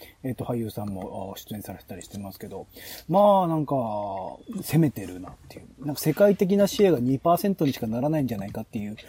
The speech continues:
噂はされている、あんまり、こう、なんだろう、け-、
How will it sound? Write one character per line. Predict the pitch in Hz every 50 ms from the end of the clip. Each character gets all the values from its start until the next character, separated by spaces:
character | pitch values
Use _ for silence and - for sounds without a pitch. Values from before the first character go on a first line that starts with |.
| - - - _ -
噂 | 156 170 175 - - 170
は | 175 160
さ | - - 156
れ | 160 165
て | 151 170
い | 165 160
る、 | 151 151 151 160 -
あ | 156
ん | 165
ま | 170 165
り、 | 165 165 160 - - - - - _ _
こ | - - 156 156 151 151 151 151 147 147 147 151 151
う、 | 139
な | 135
ん | 131
だ | 120 113
ろ | 101 - - - _ _ _ _ _ _ _ _ -
う、 | 240 269 - - - - -
け-、 | - 214 269